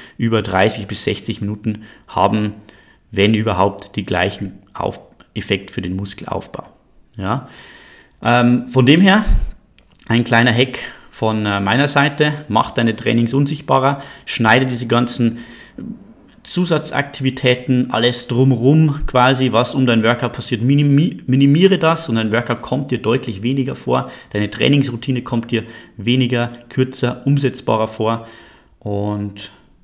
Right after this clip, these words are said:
du bist weniger gestresst dadurch und kannst das Ganze länger durchziehen.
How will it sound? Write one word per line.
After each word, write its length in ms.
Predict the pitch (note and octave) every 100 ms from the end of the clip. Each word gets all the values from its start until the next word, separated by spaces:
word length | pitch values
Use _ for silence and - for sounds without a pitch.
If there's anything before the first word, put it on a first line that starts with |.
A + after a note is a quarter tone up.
| - -
du 80 |
bist 180 | G2+ -
weniger 280 | A2 G#2+ G2+
gestresst 680 | G2 - G#2 A2+ - - -
dadurch 500 | G#2+ G#2+ G#2+ A2+ - - -
und 580 | G2 G2 G2 F#2+ - _ -
kannst 420 | G2 F#2+ - - _ _ - - - - -
das 160 | A#2
Ganze 280 | D#3+ F3 D#3+
länger 240 | C#3 D#3 B2
durchziehen. 480 | C#3 - G#2 F#2+